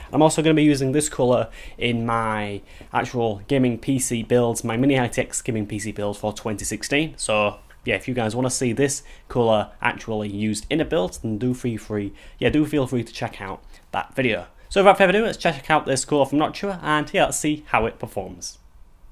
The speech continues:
To get started, as always, as for a quick unboxing, inside the box we're presented with the accessory box. This contains all the usual Noctua accessories, including very solid metal pieces for installation onto both A M D and Intel platforms.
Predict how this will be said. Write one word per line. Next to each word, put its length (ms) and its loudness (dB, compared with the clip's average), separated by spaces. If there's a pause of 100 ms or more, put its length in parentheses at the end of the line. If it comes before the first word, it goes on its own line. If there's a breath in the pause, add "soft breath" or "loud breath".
(260)
To 100 0
get 140 8
started, 240 6
as 160 8
always, 360 6
as 200 4
for 80 0
a 20 2
quick 200 -2
unboxing, 500 2
inside 220 4
the 80 2
box 280 2
we're 60 4
presented 340 0
with 160 0
the 100 -4
accessory 360 2
box. 300 0
This 120 0
contains 400 2
all 140 4
the 100 2
usual 300 2
Noctua 500 -2
accessories, 520 0
including 360 0
very 220 4
solid 320 2
metal 240 -2
pieces 380 -2
for 80 0
installation 440 -2
onto 160 -4
both 300 -4
A 100 -2
M 80 -2
D 140 0
and 80 0
Intel 280 -4
platforms. 600 -2